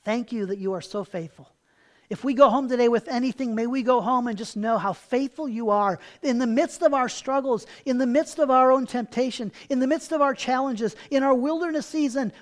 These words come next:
whatever happens, however we fall, you are faithful to us. When we are faithless, when our faith is teetering on the brink, when we're struggling, Lord, you are faithful.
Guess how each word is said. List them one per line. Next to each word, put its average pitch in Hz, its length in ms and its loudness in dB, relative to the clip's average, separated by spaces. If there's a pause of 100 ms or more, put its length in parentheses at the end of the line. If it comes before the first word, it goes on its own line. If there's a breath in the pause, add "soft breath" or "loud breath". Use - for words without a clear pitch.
(100)
whatever 294 400 6
happens, 302 680 2 (680)
however 285 320 0
we 269 160 -4
fall, 208 460 -6 (1120)
you 202 140 -2
are 185 80 0
faithful 160 440 -12
to 143 80 -18
us. - 420 -20 (960)
When 180 160 -6
we 240 120 0
are 247 120 4
faithless, 254 520 0
when 202 140 -4
our 220 160 0
faith 233 340 -2
is 214 140 -8
teetering 247 540 -4
on 214 240 0
the 185 120 -6 (200 loud breath)
brink, 226 340 -2
when 202 140 -6
we're 247 140 -2
struggling, 226 720 -2
Lord, 208 320 -4
you 196 140 -4
are 151 80 -10
faithful. 151 580 -16